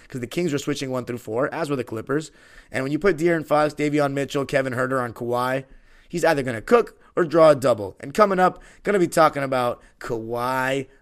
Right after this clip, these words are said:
Leonard, and his performance in this one, in my opinion, the best of the season. Gonna be talking about that coming up. Clippers win it one thirty-one one seventeen. I gotta tell you a little something about Game Time.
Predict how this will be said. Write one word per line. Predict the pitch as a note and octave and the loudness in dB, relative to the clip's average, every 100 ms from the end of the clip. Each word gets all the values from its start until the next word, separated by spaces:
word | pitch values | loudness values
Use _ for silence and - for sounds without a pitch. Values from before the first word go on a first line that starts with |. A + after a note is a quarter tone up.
| - | -14
Leonard, | G#2+ A2 B2 C3 C3 G2 - - - _ _ - | -8 -4 -2 0 -2 -4 -8 -12 -12 _ _ -14
and | A2 | -6
his | B2+ A#2+ | -6 -4
performance | B2+ A2+ A#2+ A2+ G#2+ G2 - | -8 -8 -6 -4 -6 -10 -12
in | G#2+ A2 | -10 -6
this | G#2+ - | -8 -6
one, | G#2 | -8
in | G#2 | -8
my | A#2+ B2+ | -4 -4
opinion, | A#2+ A#2+ G#2+ F#2 - - | -4 -6 -10 -12 -16 -12
the | A2 | -12
best | G#2 A#2 G#2+ - - | -2 -2 -2 -6 -10
of | G#2+ | -10
the | G#2 | -8
season. | F#2+ G2+ F2+ F2+ E2 - | -10 -10 -10 -12 -16 -16
Gonna | - C#3 | -6 -4
be | |
talking | B2+ C3+ B2+ | 0 0 2
about | B2+ B2 | 0 0
that | C#3+ C#3 - | 2 2 2
coming | C3 C#3 | -2 0
up. | D#3 E3 - | 2 2 2
Clippers | D#3 D3+ | -4 -2
win | D3 F3+ | 0 0
it | C3+ | 0
one | C3+ E3 | -2 -2
thirty-one | D#3 D3 D3 E3 D3 | -4 -4 -2 -2 -2
one | D3+ D#3+ | -4 -2
seventeen. | - E3+ D#3 B2 E3 C#4 C#3+ - - - - _ _ - - - _ - - - - - - - - - - - - - - - - - - - - - - _ _ _ _ - - - - - - - | -2 0 -2 0 2 2 -2 -12 -20 -20 -20 _ _ -20 -20 -20 _ -20 -20 -20 -20 -20 -20 -20 -20 -20 -20 -20 -20 -20 -20 -20 -20 -20 -20 -20 -20 -20 -20 _ _ _ _ -20 -20 -20 -20 -20 -20 0
I | A#3+ | 4
gotta | C4+ | 6
tell | C4 A#3 | 6 4
you | |
a | |
little | G3 | 4
something | F3 F3+ | 2 0
about | D3+ A#2 G#2+ G#2 | 2 2 2 -6
Game | A2+ D3 D#3 | -6 -4 -6
Time. | C#3+ A2 F#2 D2 - | -8 -10 -12 -14 -20